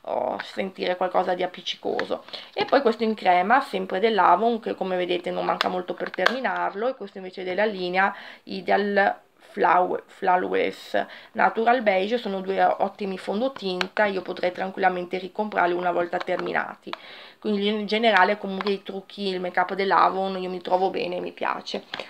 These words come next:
Poi, ah, vediamo un pochino, e al-, altri due prodotti utilizzati parecchio sono questo f-, oh, mascara, che è l'unico mascara che,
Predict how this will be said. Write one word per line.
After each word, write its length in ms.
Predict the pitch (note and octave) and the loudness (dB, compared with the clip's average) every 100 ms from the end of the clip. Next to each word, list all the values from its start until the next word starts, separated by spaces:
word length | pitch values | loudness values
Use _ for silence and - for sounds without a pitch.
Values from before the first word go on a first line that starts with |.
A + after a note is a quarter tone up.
| - - - - _ | -14 -20 -20 -20 _
Poi, 360 | - C#4+ D#4+ F#4 A4+ B4+ - - - - _ _ _ - - | 2 6 8 8 4 0 -8 -14 -14 -16 _ _ _ -20 -10
ah, 440 | - G#3 G3+ G3 F#3+ | -2 2 4 4 2
vediamo 300 | G3 F#3+ G3 | 0 -4 -4
un 80 | G3+ | -6
pochino, 500 | G3+ - G#3 G3+ F#3+ | -8 -6 -4 0 2
e 80 | |
al-, 160 | G3+ G#3+ | 2 2
altri 300 | - G#3+ G#3+ | 0 0 -2
due 140 | G3+ | -4
prodotti 420 | G3 G#3 G3+ G3+ G3+ | -4 -2 -2 -4 -6
utilizzati 560 | G3 F#3+ G3 F#3+ A3 | -10 -6 -2 -2 -2
parecchio 540 | A3 B3 D4 D4 E4 E4+ | -2 -2 -2 -6 -6 -6
sono 720 | - G#3 F#3 F3+ F3+ F3 F3+ | -6 -6 -4 -2 -2 -2 -2
questo 360 | A#3 A#3 - F#3+ | -4 -6 -4 -4
f-, 200 | - - | -4 -8
oh, 240 | F#3+ F#3+ | -4 -2
mascara, 540 | F#3 F#3 - F#3+ A#3+ D4 | 0 0 4 4 6 2
che 80 | |
è 40 | G3+ | 0
l'unico 300 | G3 F#3+ G3 | -2 -2 -2
mascara 540 | F#3 - F#3+ F#3 F#3+ | -2 0 4 6 4
che, 400 | F#3 F#3 F3+ F3 | 2 0 2 0